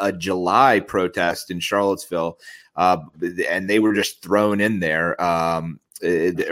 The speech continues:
Moonbase Holdings is a corporation that I guess Andrew Anglin runs. Uh,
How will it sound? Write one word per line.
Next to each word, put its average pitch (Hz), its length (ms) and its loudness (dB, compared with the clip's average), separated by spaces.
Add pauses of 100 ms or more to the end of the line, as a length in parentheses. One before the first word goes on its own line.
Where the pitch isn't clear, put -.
(160)
Moonbase 113 640 4
Holdings 110 640 4
is 92 200 -4
a 92 40 -4
corporation 98 840 -2
that 80 240 -4
I 82 80 0
guess 92 240 -2
Andrew 95 340 -2
Anglin 98 600 0
runs. 92 520 0
Uh, 87 280 4